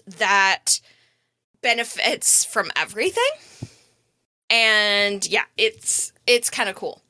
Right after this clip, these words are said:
So, now, mind you, that's the capstone ability, so y-, you can only do that at nineteenth level. But other than, I mean, before then, it's a, a downtime. So, like, yeah, you can take a downtime, take a week,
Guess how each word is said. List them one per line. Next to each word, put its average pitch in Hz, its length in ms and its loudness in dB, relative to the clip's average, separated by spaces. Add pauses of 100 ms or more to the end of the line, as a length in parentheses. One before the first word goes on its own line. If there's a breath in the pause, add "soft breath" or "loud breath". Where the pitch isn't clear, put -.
(720)
So, 202 420 2 (220)
now, 247 140 4
mind 269 300 0
you, 269 120 -10
that's 233 260 0
the 196 80 -8
capstone 196 460 -2
ability, 196 500 2
so - 160 0
y-, 170 300 -4 (100)
you 196 160 -4
can - 140 0
only 208 200 2
do 196 160 -2
that 175 260 0
at - 260 -4
nineteenth 170 420 -10
level. 196 260 -6 (420 loud breath)
But 285 160 2
other 285 280 2
than, 381 200 -2 (140)
I - 160 2
mean, 262 220 -2
before 214 420 2
then, 226 240 0
it's 202 360 0
a, 175 420 0 (400 soft breath)
a 202 60 2
downtime. 175 720 -2 (840)
So, 220 320 2
like, 190 440 0 (200)
yeah, 196 260 2
you 185 180 -4
can 214 140 -10
take 208 180 -2
a 185 60 0
downtime, 202 540 -2
take 202 200 -4
a 180 60 2
week, 185 440 -2